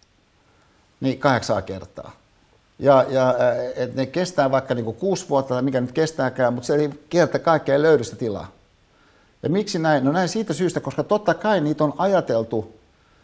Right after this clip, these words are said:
ihan tosi, tosi paljon jo valmiiksi, että joku, äh, kemian tekniikan joku juttu, niin, niin on mikä vaan opinto-ohjelma Aalto-yliopistossa, niin totta kai sitä on ihan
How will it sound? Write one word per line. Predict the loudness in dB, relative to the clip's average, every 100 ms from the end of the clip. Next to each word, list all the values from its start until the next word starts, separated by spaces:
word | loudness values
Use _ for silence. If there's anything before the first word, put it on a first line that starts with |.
| _ -4
ihan | -2 -4 0
tosi, | 0 2 -2
tosi | 0 0 0 -6
paljon | -2 0 2
jo | 2
valmiiksi, | 4 4 4 0 -6 -6
että | -4 -2
joku, | 0 0 0 0 -4
äh, | -6 -4
kemian | -2 0 0 0 -2 -8 -14 -20 -20 0
tekniikan | 0 2 0 2 0 2
joku | 0 2
juttu, | 0 0 -2 -4 -4 -8 -20 _ -4
niin, | -2 0
niin | -2
on | -2
mikä | -2 0
vaan | 4 4 2
opinto-ohjelma | 0 0 2 2 2 2 0
Aalto-yliopistossa, | 0 0 0 -4 -4 -6 -6 -2 -4
niin | -2
totta | -2 -2 -2
kai | -4 0 0
sitä | 0 -2
on | -2
ihan | -2 -8